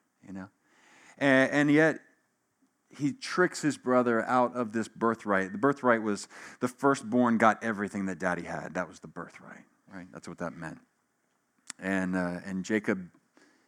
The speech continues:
s-, tricks his brother for, for a bowl of stew. "Here, I'll feed you. Not because you're my brother and I love you and we're family, but I'll, I'll feed you to get what I want," right? This deception, this manipulation.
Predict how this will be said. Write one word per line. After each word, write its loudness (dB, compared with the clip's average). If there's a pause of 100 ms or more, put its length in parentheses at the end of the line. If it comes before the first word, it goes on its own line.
(120)
s-, -12
tricks 0
his -2
brother 2
for, -6 (140)
for -6
a -2
bowl 0
of -6
stew. -8 (680)
"Here, 2
I'll 0
feed -2
you. -10 (800)
Not 0
because -4
you're -4
my 0
brother -2
and -6
I -4
love 0
you -6
and -10
we're -8
family, -4 (1160)
but -4
I'll, -2 (140)
I'll -2
feed -8
you -8 (100)
to -16
get -10
what -8
I -2
want," -12 (260)
right? -14 (380)
This -14
deception, -4
this -12
manipulation. -6